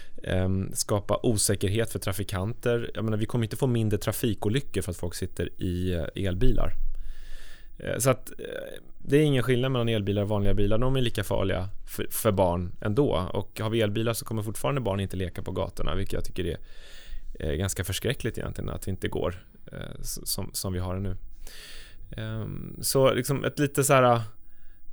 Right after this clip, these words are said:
osäkerhet kring det här med elektrifieringen, den är väl bra.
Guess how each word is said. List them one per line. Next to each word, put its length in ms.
osäkerhet 760
kring 140
det 120
här 80
med 120
elektrifieringen, 800
den 160
är 60
väl 160
bra. 320